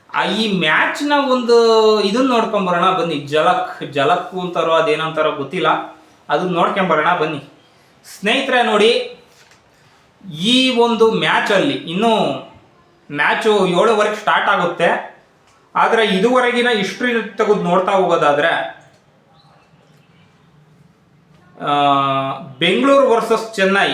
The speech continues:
ಟೋಟಲ್ ಮೂವತ್ಮೂರು ಬಾರಿ ಎದುರಾಳಿಯಾಗಿವೆ.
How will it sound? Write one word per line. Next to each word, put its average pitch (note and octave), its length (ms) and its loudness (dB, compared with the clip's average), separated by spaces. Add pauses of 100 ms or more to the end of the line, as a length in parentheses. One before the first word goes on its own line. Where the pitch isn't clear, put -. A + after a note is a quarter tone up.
(200)
ಟೋಟಲ್ A3 540 2
ಮೂವತ್ಮೂರು A#3 1040 0
ಬಾರಿ G3+ 580 0 (220)
ಎದುರಾಳಿಯಾಗಿವೆ. E3+ 840 2